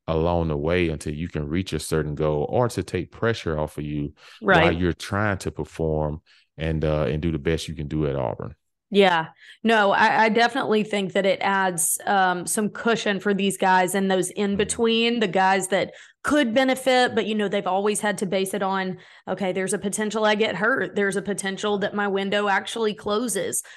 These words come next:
Speaker 2: Well, now you've got a little more cushion and a bit more of a safety net because N I L is also beneficial for you. So
Speaker 1: Mm-hmm.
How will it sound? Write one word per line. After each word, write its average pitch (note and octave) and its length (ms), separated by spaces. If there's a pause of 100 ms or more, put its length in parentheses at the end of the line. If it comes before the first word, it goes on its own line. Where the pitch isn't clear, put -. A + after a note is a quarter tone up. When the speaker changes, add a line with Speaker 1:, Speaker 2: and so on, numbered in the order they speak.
(120)
Speaker 2:
Well, G#3 100
now A#3+ 160
you've C4 180
got C4 120
a B3 40
little A3+ 200
more A3 200
cushion G3+ 500
and F#3+ 100
a F#3 40
bit G3+ 200
more G3+ 220
of F3+ 80
a G3+ 60
safety G3 500
net F3 260
because F#3+ 380
N G3+ 140
I F#3+ 180
L G3 360
is G3 180
also G3 300
beneficial E3+ 580
for - 200
you. - 200
So G3 340
Speaker 1:
Mm-hmm. - 100